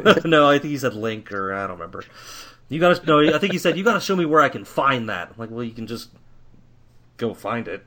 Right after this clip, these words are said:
Speaker 2: It's the internet. Go
Speaker 1: Go to
Speaker 2: find it."
Speaker 1: Ask Jeeves.
Speaker 2: <laughs> Yeah, go to Ask Jeeves <laughs> and put on an English accent when you type, and, um,
Speaker 1: A butler that Googles things for you.
Speaker 2: But anyway,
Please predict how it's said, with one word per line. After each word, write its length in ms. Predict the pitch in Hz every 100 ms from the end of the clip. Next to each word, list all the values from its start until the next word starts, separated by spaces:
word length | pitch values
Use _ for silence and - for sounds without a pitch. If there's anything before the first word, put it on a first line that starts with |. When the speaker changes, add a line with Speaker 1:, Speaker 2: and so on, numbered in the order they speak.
| -
Speaker 2:
It's 160 | -
the 140 | 95 98
internet. 340 | 95 87 87 - _ _ - - - -
Go 100 | 120
Speaker 1:
Go 60 |
to 60 | 131
Speaker 2:
find 100 | 110
it." 80 | 131
Speaker 1:
Ask 220 | 139 -
Jeeves. 500 | 120 117 117 - -
Speaker 2:
<laughs> 80 | 208
Yeah, 260 | 180 165 - -
go 360 | 240 - 170 208
to 120 | -
Ask 360 | 160 160 - 330
Jeeves 680 | 220 269 330 349 - 277 269 - - -
<laughs> 260 | - - -
and 220 | 180 180 - 165 147
put 140 | 170
on 160 | 156 156
an 100 | 151
English 280 | 151 160 -
accent 380 | 127 - 139
when 120 | 123 127
you 80 |
type, 360 | 147 117 113 - -
and, 240 | 113 110 - - - - -
um, 560 | - 131 127 123 117 110 - - - _ _ _ -
Speaker 1:
A 60 |
butler 540 | 127 160 180 - 143 135
that 200 | 147 147
Googles 400 | 160 143 127 -
things 260 | 120 113 -
for 220 | - -
you. 240 | - 131 - -
Speaker 2:
But 440 | 139 165 151 - - -
anyway, 340 | 165 151 123